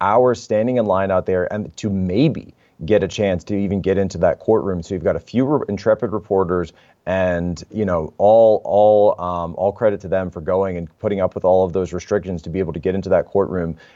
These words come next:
and then post stuff on Twitter. Uh, Inner City Press is a, is an example of someone who's just out there every single day, shows up at, like, five in the morning to get in line for this in the cold in New York. But the fact that there isn't a call-in line, we're not even getting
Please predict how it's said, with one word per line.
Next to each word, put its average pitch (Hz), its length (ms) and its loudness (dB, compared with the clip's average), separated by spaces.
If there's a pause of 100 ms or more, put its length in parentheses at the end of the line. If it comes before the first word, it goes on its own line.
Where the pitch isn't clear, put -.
(100)
and 98 100 -2
then 90 140 -2
post 104 360 2
stuff 92 340 2
on 71 220 -6
Twitter. 113 520 2 (180)
Uh, 82 260 -4
Inner 117 120 2
City 98 220 -4
Press 90 340 0
is 92 140 -2
a, 95 160 -2
is 92 100 -4
an 95 80 -4
example 90 320 -2
of 85 60 -6
someone 92 240 -2
who's 87 160 -6
just 85 100 -6
out 80 160 0
there 90 160 0
every 85 240 -2
single 87 260 -2
day, 82 240 0
shows 95 300 -2
up 87 100 -4
at, 65 60 -6
like, 80 140 -6
five 85 280 0
in 90 60 -6
the 78 80 -8
morning 82 380 -6
to 80 60 -8
get 85 120 -4
in 76 80 -14
line 78 220 -4
for 95 100 -8
this 90 200 -2
in 92 120 -6
the 85 80 -4
cold 95 400 2
in 90 160 -2
New 82 120 -4
York. 87 420 2 (360)
But 101 420 0 (180)
the 117 80 2
fact 143 320 0
that 117 100 -8
there 120 220 -2
isn't 143 340 0
a 107 60 -6
call-in 117 460 4
line, 80 180 -6
we're 92 80 -8
not 131 160 2
even 135 180 -4
getting 110 240 -4